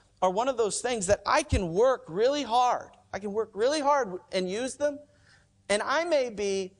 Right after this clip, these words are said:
physically tired, but I'm gonna be spiritually strong. You know what I'm talking about?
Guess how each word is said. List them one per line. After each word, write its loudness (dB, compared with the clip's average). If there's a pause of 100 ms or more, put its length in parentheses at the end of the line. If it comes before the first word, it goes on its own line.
(160)
physically -2
tired, 0 (880)
but 4
I'm 0
gonna -2
be -4
spiritually 0
strong. 0 (1300)
You 2
know 4
what 0
I'm -6
talking 0
about? -6